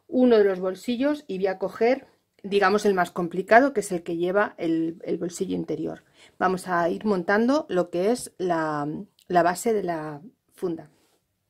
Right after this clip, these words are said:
Mirad, vamos a hacer una marca en el centro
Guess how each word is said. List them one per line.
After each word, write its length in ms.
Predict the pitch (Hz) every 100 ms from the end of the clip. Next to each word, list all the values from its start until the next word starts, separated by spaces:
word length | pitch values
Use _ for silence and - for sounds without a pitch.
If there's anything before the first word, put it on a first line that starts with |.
| _ _ _ _ _ _
Mirad, 300 | 214 202 180 180 - - -
vamos 240 | 226 254
a 40 | 254
hacer 400 | 226 196 170 - _ _ -
una 200 | 240 233
marca 400 | 240 277 339 403 415 _ _ _
en 160 | 196 190
el 120 | 190
centro 600 | - 220 226 277 311 349